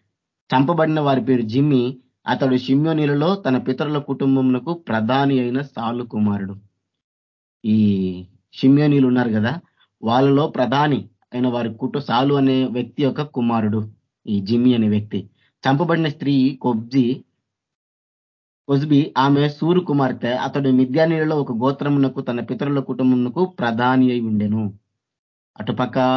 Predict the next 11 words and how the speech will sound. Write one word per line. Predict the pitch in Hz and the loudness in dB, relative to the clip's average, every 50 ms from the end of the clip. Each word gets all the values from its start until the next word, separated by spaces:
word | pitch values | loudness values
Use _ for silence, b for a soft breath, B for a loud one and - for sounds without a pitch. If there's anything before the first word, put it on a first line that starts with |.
| 131 127 - _ _ _ - | -2 -4 -6 _ _ _ -10
అబ్బాయి | 110 110 110 123 135 135 | -10 -6 -2 0 2 2
యొక్క | 135 131 131 131 | 2 0 -2 -6
తండ్రి | 120 - 123 127 131 123 131 131 151 170 | -6 -4 -2 -4 -2 -4 -4 -4 -4 -4
ప్రధానే | 170 - 143 131 127 135 139 135 127 101 101 - _ _ _ _ _ _ _ _ | -2 -2 -4 -2 0 0 0 0 -2 -4 -8 -14 _ _ _ _ _ _ _ _
వాళ్ళకు | - 117 110 110 110 110 107 110 | -10 -8 -6 -6 -6 -6 -6 -6
గోత్రానికి. | 107 101 120 127 120 135 131 113 104 104 - _ _ _ _ _ _ _ _ _ _ - | -6 -4 -4 -4 -2 -2 -2 -2 -4 -6 -10 _ _ _ _ _ _ _ _ _ _ -8
ఇటుపక్క | 127 127 143 131 147 143 - 139 139 139 139 139 135 - 156 | -6 -4 -2 -4 -2 -2 0 0 0 0 -2 -4 -4 -4 -4
చనిపోయిన | 139 131 151 143 135 | -4 -2 -2 -2 -2
ఆ | |
స్త్రీ | 123 110 - 139 135 147 151 135 101 - _ | -4 -4 -6 -4 -2 0 0 -2 -4 -6 _
యొక్క | 123 127 123 - - 127 120 120 120 | -6 -6 -6 -4 -4 -4 -4 -2 -6